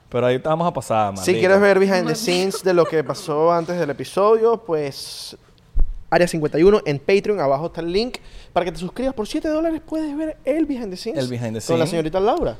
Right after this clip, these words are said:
Speaker 1: Y con tres, bueno, tienes un episodio especial todos los miércoles. A veces no lo soltamos los miércoles, lo soltamos,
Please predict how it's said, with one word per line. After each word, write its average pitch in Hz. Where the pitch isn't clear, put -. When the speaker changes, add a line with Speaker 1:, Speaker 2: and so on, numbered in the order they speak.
Speaker 1:
Y 226
con 196
tres, 220
bueno, 196
tienes 165
un 175
episodio 143
especial 156
todos 180
los 185
miércoles. 185
A 143
veces 156
no 196
lo 196
soltamos 151
los 180
miércoles, 165
lo 147
soltamos, 143